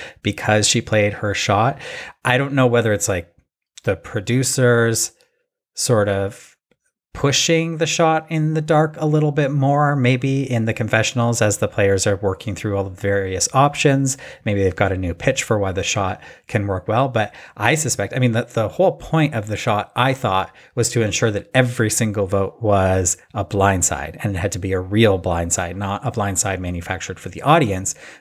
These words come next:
but truly the person was blindsided. And right now we're for two for two on unsuccessful blindsides, because if Mariah had pulled a safe scroll, then,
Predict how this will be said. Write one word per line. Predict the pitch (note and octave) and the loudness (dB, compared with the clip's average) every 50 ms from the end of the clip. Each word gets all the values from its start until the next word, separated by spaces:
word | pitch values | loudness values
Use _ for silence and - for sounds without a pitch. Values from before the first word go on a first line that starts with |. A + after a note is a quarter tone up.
| _ - | _ -2
but | - G#2+ G2 F#2+ F#2+ F#2+ E2 - - | 0 2 2 2 2 0 -2 -4 -4
truly | - - C3 A#2+ A#2 A#2 A2 | -2 0 2 2 4 2 2
the | G2+ G#2 | 0 0
person | - - G2 - - G2 | -2 -4 -4 -4 -4 -4
was | F#2 F2 | -6 -6
blindsided. | - A#2 A2+ A#2 G#2 - - F2 E2 E2+ D#2+ - - - - - - | -4 -2 -2 -2 -2 -2 -4 -4 -6 -6 -8 -10 -14 -20 -20 -14 -8
And | - G2+ G2 F#2 F#2 F2+ F#2 - | -4 -2 -2 -2 -2 -4 -6 -4
right | A2+ G#2+ G2 G2+ | -2 -2 0 2
now | A#2 D3+ C#3 A#2 | 4 4 4 4
we're | G#2+ G2+ | 2 -2
for | F#2 - - G2+ - - _ _ - | -2 -4 -4 -6 -6 -8 _ _ -4
two | - - C3+ | 0 0 0
for | A#2+ - A2+ G2 | 2 0 -2 -2
two | - - B2+ A2 G#2 G2+ G2 - | 0 2 2 2 2 0 -2 -2
on | A2 G#2 G2+ G2 F#2 G2 | -2 0 0 -2 -2 -4
unsuccessful | F#2 A#2 B2 A#2 - - A2 - - A2 G2+ - - G#2 F2+ | 0 0 2 2 2 2 2 2 2 2 2 0 -2 -4 -4
blindsides, | - G#2+ A2+ A#2 G#2 F#2+ - F2 E2 D2+ D#2 F2+ - - - - | -2 0 0 0 0 0 -4 -6 -6 -8 -10 -10 -12 -12 -12 -10
because | G2 F2+ - - - G2 F#2+ F#2 F2+ F2+ - - - - - - - - - _ _ _ _ | -10 -10 -8 -6 -6 -4 -4 -4 -4 -4 -4 -6 -10 -16 -20 -20 -20 -20 -20 _ _ _ _
if | - A#2+ G2+ G2 F#2 - - - - | 0 2 2 2 2 0 -4 -8 -8
Mariah | G2 F#2 F#2 G2 A2 A#2+ B2 A2+ G#2+ G#2 G#2 G2 G2+ A#2+ | -6 -4 0 2 4 4 4 2 2 0 -2 -4 -6 -8
had | B2 - - A#2+ G#2 F#2+ G2 F#2 F#2 F#2+ F#2 F2+ - - _ _ _ _ _ | -12 -8 -4 -2 -2 -2 -2 -2 -2 -2 -4 -6 -10 -16 _ _ _ _ _
pulled | - - B2+ G#2+ G2 | -4 -2 0 0 0
a | G2 F2+ E2+ | -2 -2 0
safe | - - - F#3+ G3+ F3 - | 2 2 4 2 2 0 0
scroll, | - - - - G2+ F#2+ F#2 F2 F2+ F#2 F#2+ - - - - _ _ _ _ | -2 -2 0 0 0 0 0 -2 -6 -8 -10 -12 -20 -20 -20 _ _ _ _
then, | - G#2 G2 G#2 G2+ G2+ G2 F#2+ F#2 F#2 F#2 F#2+ F#2 - | -16 -8 -4 -2 -2 -2 -2 -2 -4 -4 -6 -8 -10 -12